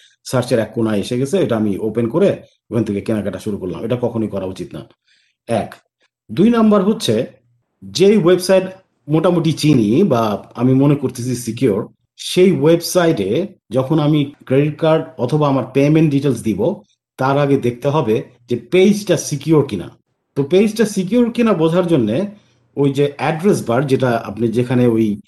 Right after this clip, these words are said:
ইন্টারনেট অ্যাড্রেস টাইপ করা থাকে ওয়েব ব্রাউজারে, সেখানে দেখবেন যে একটা তালার মার্ক থাকে। এই তালার মার্ক হচ্ছে যে এই পেজটা সিকিউর, আমরা বলি সিকিউর সকেট লেয়ার,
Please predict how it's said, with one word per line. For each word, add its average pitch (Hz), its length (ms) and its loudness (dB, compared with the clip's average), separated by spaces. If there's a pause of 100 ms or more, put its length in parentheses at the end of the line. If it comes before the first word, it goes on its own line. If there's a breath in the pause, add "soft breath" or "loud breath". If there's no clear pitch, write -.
(220)
ইন্টারনেট 139 440 0
অ্যাড্রেস 120 380 -2
টাইপ 151 240 0
করা 156 140 0
থাকে 123 480 0
ওয়েব 120 160 2
ব্রাউজারে, 107 520 -2 (260)
সেখানে 208 380 0
দেখবেন 185 320 2
যে 180 80 2
একটা 185 240 -2
তালার 214 440 0
মার্ক 135 280 0
থাকে। 101 300 -12 (520)
এই 127 100 0
তালার 180 340 0
মার্ক 170 340 0
হচ্ছে 165 280 -2
যে 160 320 2 (340)
এই 139 180 2
পেজটা 139 380 0
সিকিউর, 110 460 -4 (320)
আমরা 123 240 0
বলি 143 260 0
সিকিউর 147 480 -6
সকেট 123 420 -6
লেয়ার, 101 400 -6